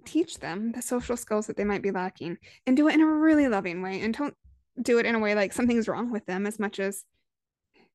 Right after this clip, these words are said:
"Hey, let's chat about when you're talking to a friend and they're making this kind of face," and you show them a face that shows that you're really uninterested.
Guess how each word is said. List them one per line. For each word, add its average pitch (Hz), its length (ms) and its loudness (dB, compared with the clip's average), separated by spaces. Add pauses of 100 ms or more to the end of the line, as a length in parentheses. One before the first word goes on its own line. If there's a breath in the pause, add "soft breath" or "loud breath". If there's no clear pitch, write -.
(220)
"Hey, 226 400 0 (160)
let's 330 180 -8
chat 320 180 2
about 254 220 0
when 233 140 0
you're - 80 -2
talking 220 340 -8
to 226 140 -6
a 226 40 -4
friend 202 560 -6
and 202 440 -6
they're 220 100 -4
making 220 320 -2
this 214 160 -4
kind 175 180 -6
of 185 60 -8
face," - 240 -10
and 185 100 -4
you 190 80 -2
show 196 200 2
them 185 140 0
a 185 60 -2
face - 280 -8
that - 140 -8
shows 175 280 -6
that - 120 -12
you're 190 120 -4
really 185 280 -6
uninterested. 202 640 -6